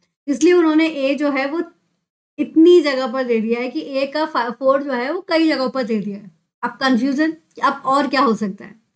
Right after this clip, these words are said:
तो अगर आप लोगों को नहीं पता है कि economic value added या वीरो framework या कुछ भी नहीं पता है, ठीक है, लेकिन अगर आपको एक दो भी पता हुआ है, जैसे कि आपको पता है कि वीरो framework जो है वो वर्ने ने दिया हुआ है।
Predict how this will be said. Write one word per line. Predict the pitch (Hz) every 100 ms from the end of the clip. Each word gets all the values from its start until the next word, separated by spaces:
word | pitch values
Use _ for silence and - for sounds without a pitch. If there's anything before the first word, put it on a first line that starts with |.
| _ _ _ -
तो | 247
अगर | 254 254 349
आप | 339 311
लोगों | 311 320
को | 339
नहीं | 285 254 294
पता | 311 262 240
है | 233
कि | 233
economic | 247 254 254 262 247
value | 247 240 240
added | 220 208 233 247
या | 247
वीरो | 262 262
framework | 247 233 214 240 254
या |
कुछ | 269 - 330 285
भी | 320
नहीं | 277 208
पता | 196
है, | - 208
ठीक | 302
है, | 233 214 _ _ _ _ -
लेकिन | 269 320 427 - -
अगर | 277 349
आपको | 349 349 370
एक | 285 277 254
दो | 294 311
भी | 359
पता | 294 254
हुआ | 262 240
है, | 240
जैसे | 277 294
कि | 294
आपको | 302 311
पता | 285 254
है | 294
कि | 311
वीरो | 262 269
framework | 302 277 247 247 285
जो | 269 269
है | 254 254
वो | 294
वर्ने | 254 240 247
ने | 254 254
दिया | 247 220
हुआ | 202 196
है। | 202